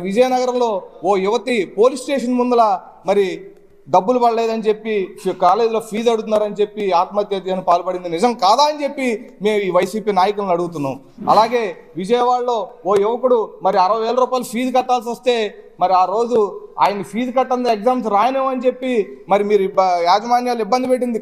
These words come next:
కాదు, నిజం కాదా అని చెప్పి మిమ్మల్ని మేము అడుగుతున్నాం. అలాగే నెల్లూరులో నర్సింగ్ విద్యార్థులు మరి ముప్పై మందిని మరి ఎగ్జామ్లకి వెళ్ళనివ్వకుండా మరి మీ ప్రభుత్వంలో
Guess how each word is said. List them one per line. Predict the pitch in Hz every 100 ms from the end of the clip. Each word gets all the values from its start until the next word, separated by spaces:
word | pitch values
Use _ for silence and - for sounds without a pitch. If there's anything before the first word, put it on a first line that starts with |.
| 202
కాదు, | 226 208
నిజం | 214 254 226
కాదా | 233 247
అని | 247 233
చెప్పి | 214 226 208 202 - 165
మిమ్మల్ని | 196 196 202 190
మేము | 185 170
అడుగుతున్నాం. | 180 175 156 135 - - -
అలాగే | 190 233 226 202
నెల్లూరులో | 220 254 254 247 202 - - 170
నర్సింగ్ | 202 262 254 233
విద్యార్థులు | 190 254 247 262 226 185 - - 190
మరి | 202 190
ముప్పై | 190 262 254
మందిని | 269 294 285 220 - - 190
మరి | 196 185
ఎగ్జామ్లకి | 180 226 233 220 226
వెళ్ళనివ్వకుండా | 202 214 220 220 214 202 170 - 160
మరి | 190 185
మీ | 196
ప్రభుత్వంలో | 196 208 208 226 220